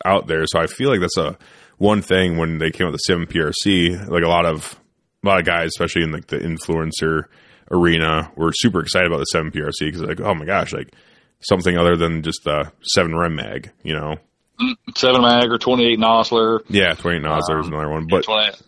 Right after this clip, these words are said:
Speaker 2: yeah, super popular there. But
Speaker 1: Mm-hmm.
Speaker 2: yeah, that seven P R C is, is, uh, it's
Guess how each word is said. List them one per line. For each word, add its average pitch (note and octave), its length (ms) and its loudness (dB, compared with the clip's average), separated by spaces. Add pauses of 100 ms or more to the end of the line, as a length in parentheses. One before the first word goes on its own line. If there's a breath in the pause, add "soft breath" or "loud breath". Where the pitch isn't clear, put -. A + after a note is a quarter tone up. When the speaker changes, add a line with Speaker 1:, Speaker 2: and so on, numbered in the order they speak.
(120)
Speaker 2:
yeah, G#2 240 2
super G2+ 280 -2
popular G2 420 2
there. F#2 260 2
But F#2 220 -2
Speaker 1:
Mm-hmm. D#2+ 360 -6
Speaker 2:
yeah, A2 140 4
that C3+ 100 4
seven E3+ 220 0
P E3 100 0
R C#3 160 4
C B2+ 320 0
is, A2 300 -2
is, G2 600 -4
uh, F2 480 -4 (400)
it's - 400 -6